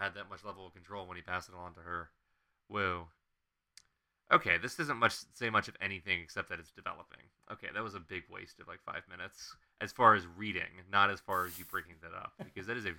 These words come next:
Speaker 1: really
Speaker 2: we'll
Speaker 1: good
Speaker 2: have,
Speaker 1: point to
Speaker 2: I'll,
Speaker 1: bring up.
Speaker 2: I'll sure there will be more, more interesting stuff. Especially, I, another tangent. Peacock has the Olympics starting next week, and speaking of Comcast, and they also absorbed the W W E network.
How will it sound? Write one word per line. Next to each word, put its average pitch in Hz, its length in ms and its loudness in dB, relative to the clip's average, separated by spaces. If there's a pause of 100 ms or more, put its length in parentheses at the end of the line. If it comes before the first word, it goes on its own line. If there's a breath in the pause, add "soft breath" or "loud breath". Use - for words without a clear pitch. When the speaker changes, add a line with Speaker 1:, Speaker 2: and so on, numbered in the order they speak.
Speaker 1:
really 107 180 6
Speaker 2:
we'll 107 100 8
Speaker 1:
good 113 60 10
Speaker 2:
have, 107 100 12
Speaker 1:
point - 100 -6
to 110 60 4
Speaker 2:
I'll, 107 100 2
Speaker 1:
bring - 120 -14 (100)
up. - 100 -16 (1080)
Speaker 2:
I'll 101 120 -4
sure 92 200 -8
there 87 100 -6
will 85 80 -8
be 85 100 -10
more, 85 280 -14 (160)
more 87 120 -8
interesting 87 480 -12
stuff. 92 200 -10
Especially, 202 520 2
I, 95 60 2 (100)
another 98 280 4
tangent. 90 340 -8 (1160)
Peacock 160 600 10
has 123 300 6
the 117 160 2
Olympics 104 520 0
starting 135 320 10
next 135 200 2
week, 143 320 6 (340)
and 101 680 12
speaking 85 300 -6
of 85 100 -10
Comcast, 110 380 2 (380)
and 113 340 6 (100)
they 131 200 8
also 170 400 8
absorbed 104 580 8
the 98 80 2
W 95 300 2
W 87 360 -2
E 82 140 -10
network. 113 600 -4